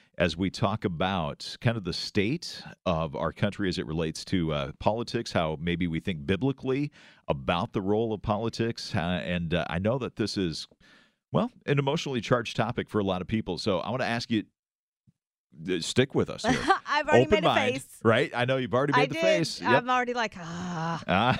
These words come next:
Speaker 1: Uh, <laughs> because we know that whenever we go down this road, people react very quickly and very strongly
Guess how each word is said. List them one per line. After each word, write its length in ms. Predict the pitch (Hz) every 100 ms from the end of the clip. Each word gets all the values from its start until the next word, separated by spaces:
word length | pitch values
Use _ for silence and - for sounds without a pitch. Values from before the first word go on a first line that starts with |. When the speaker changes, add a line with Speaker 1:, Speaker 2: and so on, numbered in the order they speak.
| -
Speaker 1:
Uh, 500 | 180 - 156 - 156
<laughs> 80 | 117
because 500 | 123 - 139 110 - - 262 135
we 180 | 131 143
know 340 | 156 170 139
that 400 | 127 120 87 117
whenever 360 | 110 120 135 143
we 160 | 127
go 160 | 113 120
down 200 | 113 113
this 200 | 110 -
road, 680 | 110 127 92 90 82 76 -
people 300 | 117 123 110
react 720 | 98 98 95 101 - - - -
very 380 | 85 82 135 196
quickly 540 | - 95 82 78 87 -
and 140 | 87
very 320 | 85 143 123
strongly 760 | - 127 156 170 98 62 67